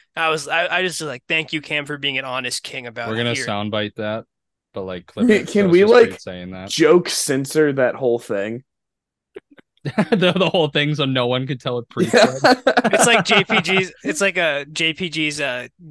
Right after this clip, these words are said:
Speaker 1: uh, D K Metcalf joke all those years back that Cy would
Speaker 2: Nobody
Speaker 1: never let us
Speaker 2: understands
Speaker 1: hear.
Speaker 2: that reference.
Speaker 1: Other than you and me, man.
Speaker 3: Can,
Speaker 1: You
Speaker 3: can
Speaker 1: and
Speaker 3: we
Speaker 1: Ben.
Speaker 3: just, like, cen-, censor him again for that?
Speaker 2: Like, the whole episode, too?
Speaker 3: Yeah, just, like, from this point on, whenever he speaks, it's just
Speaker 2: And from the beginning of the episode?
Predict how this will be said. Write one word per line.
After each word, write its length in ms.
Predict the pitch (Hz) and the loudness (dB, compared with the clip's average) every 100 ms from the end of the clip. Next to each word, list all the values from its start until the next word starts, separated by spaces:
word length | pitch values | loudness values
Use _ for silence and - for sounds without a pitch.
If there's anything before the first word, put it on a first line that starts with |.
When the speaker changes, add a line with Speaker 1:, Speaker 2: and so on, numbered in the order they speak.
| 151 | -8
Speaker 1:
uh, 240 | 156 131 135 | -6 -6 -6
D 160 | 147 143 | -6 -4
K 160 | 160 | -4
Metcalf 480 | 127 120 - 143 143 | -4 -4 -4 -6 -6
joke 280 | 147 147 - | -8 -8 -6
all 140 | 151 147 | -6 -4
those 220 | 147 156 | -6 -6
years 220 | 131 151 | -10 -10
back 320 | - 143 147 - | -8 -6 -6 -8
that 140 | 143 | -6
Cy 260 | - 127 139 | -4 -4 0
would 60 | |
Speaker 2:
Nobody 300 | 143 139 135 | 2 2 0
Speaker 1:
never 60 | 123 | 0
let 40 | |
us 60 | 120 | -2
Speaker 2:
understands 380 | 113 117 110 107 | -4 -4 -4 -6
Speaker 1:
hear. 80 | 104 | -8
Speaker 2:
that 60 | |
reference. 580 | 98 98 101 101 135 - _ - | -8 -12 -12 -14 -14 -18 _ -4
Speaker 1:
Other 140 | 190 | -2
than 160 | 185 165 | 0 -2
you 160 | 151 139 | -2 -4
and 100 | 127 | -4
me, 140 | 123 | -6
man. 160 | 117 123 | -4 0
Speaker 3:
Can, 220 | 185 156 | 0 0
Speaker 1:
You 60 | |
Speaker 3:
can 80 | 196 | 0
Speaker 1:
and 80 | 185 | 6
Speaker 3:
we 80 | 180 | 6
Speaker 1:
Ben. 80 | 214 | 6
Speaker 3:
just, 200 | 262 247 | 2 6
like, 180 | 220 - | 4 4
cen-, 300 | - 160 - | 0 0 0
censor 480 | - 139 131 143 | -8 -8 -4 -2
him 320 | 131 123 113 - _ _ - | -2 -4 -6 -10 _ _ -16
again 380 | 110 104 107 | -14 -12 -12
for 140 | 104 113 | -10 -6
that? 280 | 113 113 127 | -4 -4 -4
Speaker 2:
Like, 160 | 113 | -4
the 80 | 113 | -2
whole 180 | 120 107 | 0 -2
episode, 460 | 95 110 120 107 | -4 -6 -6 -8
too? 260 | - 101 110 143 | -8 -12 -8 -2
Speaker 3:
Yeah, 240 | 143 131 | 0 0
just, 180 | 139 160 | 0 2
like, 160 | 196 190 | 4 4
from 220 | 202 156 | 0 2
this 240 | 131 147 - | 2 0 0
point 260 | 175 139 | 0 2
on, 180 | 123 135 | 2 2
whenever 240 | 123 127 | 2 2
he 140 | 139 135 | 0 -2
speaks, 460 | - - 127 127 | -4 -4 -2 -4
it's 100 | 127 - | -8 -4
just 140 | 123 | -2
Speaker 2:
And 100 | 127 | 0
from 140 | 147 131 | 0 0
the 80 | |
beginning 400 | 120 110 113 110 | 0 -2 -4 -4
of 60 | 107 | -4
the 100 | 104 | -6
episode? 500 | 98 107 117 113 | -8 -10 -8 -8